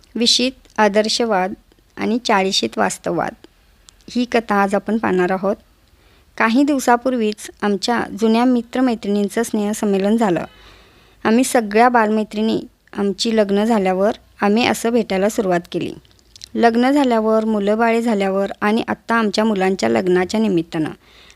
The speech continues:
आम्ही भेटत असतो. आमची सर्वांची वयं झाली आहेत. त्याच्या पाऊलखुणा आमच्या चेहऱ्यावर उमटल्या आहेत. पण तरीही आम्ही भेटतो,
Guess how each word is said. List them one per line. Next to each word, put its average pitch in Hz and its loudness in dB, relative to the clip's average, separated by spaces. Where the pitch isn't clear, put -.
आम्ही 220 2
भेटत 220 0
असतो. - -6
आमची 220 0
सर्वांची 214 0
वयं 214 2
झाली 208 0
आहेत. 175 -4
त्याच्या 202 0
पाऊलखुणा 220 0
आमच्या 202 0
चेहऱ्यावर 208 0
उमटल्या 190 -2
आहेत. 175 -8
पण 247 0
तरीही 262 2
आम्ही 214 0
भेटतो, 196 -2